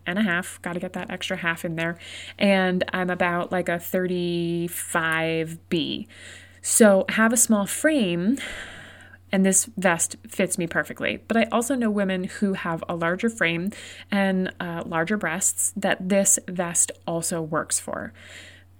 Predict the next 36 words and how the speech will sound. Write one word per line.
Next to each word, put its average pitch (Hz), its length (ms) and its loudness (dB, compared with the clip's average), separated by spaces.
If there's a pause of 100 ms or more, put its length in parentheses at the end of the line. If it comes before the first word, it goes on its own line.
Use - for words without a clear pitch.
(100)
But - 320 2
I 185 120 0
just 202 240 2
wanna 185 160 -2
say 170 260 0
as 165 180 -4
well, 170 380 -2 (280)
you 202 140 8
definitely 208 300 4
should 202 180 0
try 160 200 0
it 156 120 -2
on. - 260 -2 (400)
Okay, 165 360 -2
so 170 580 4
this 214 180 4
is 240 220 2
where 190 300 0 (180)
<laughs> - 160 -16
I 233 40 -8
have 196 320 -2
this, 208 300 4
if - 140 -10
you've 190 160 2
listened 185 240 -2
to 170 60 -4
the 165 60 -6
podcast - 440 -6
before, 180 260 -4
you 175 120 0
may 170 100 -2
have - 120 -6
heard 165 180 0
me 170 80 -2
say 165 180 -2
this. - 240 -4